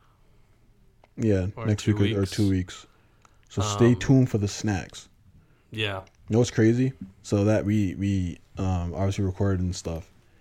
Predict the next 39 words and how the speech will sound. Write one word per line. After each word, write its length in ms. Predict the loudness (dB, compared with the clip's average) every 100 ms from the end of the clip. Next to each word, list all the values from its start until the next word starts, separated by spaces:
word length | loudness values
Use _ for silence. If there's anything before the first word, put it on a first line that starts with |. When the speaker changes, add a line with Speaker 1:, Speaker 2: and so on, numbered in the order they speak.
| _ -8
Speaker 1:
And 80 | -2
then 120 | 0
last 280 | 2 0 0
week, 380 | -2 -2 -4 -14 _ -20 -12
um, 400 | -6 -6 -6 -10 -18 _ _ -4
Rachel 260 | -2 -2
came 260 | -4 -2 -2
home. 400 | 0 -2 -2 -8 -14 -10
Speaker 2:
Mm-hmm. 240 | -6 -4 -6 -12
Speaker 1:
She 100 | -12
had 60 | -10
a 40 | -8
box 340 | -10 -10 -14
in 60 | -14
her 100 | -12
hand. 260 | -12 -12 -16 _ -20 -20 _ _ _ _ _ -8
It 100 | -6
was 300 | -6 -8 -6
ring 360 | -2 0 0
dings. 460 | -2 -8 -12 -20 -20 _ _ _ _ _ _ _ _ _ -8
And 120 | -2
I 20 |
was 80 | 0
like, 80 | 0
"Where'd 300 | 4 6 6
you 120 | 2
get 260 | 4 4 4
that 200 | 0 -2
from?" 320 | -10 -12 -14 -18 -20 -20 -20 -20 -20 -16
It 40 | -8
was 80 | -6
like, 120 | 0
"Oh, 140 | 2
Carol 380 | 2 2 4 4
had 280 | 4 2 2
some 300 | 0 -2 -2
for 100 | -2
the 120 | -4 -4
kids." 580 | 0 2 2 0 -6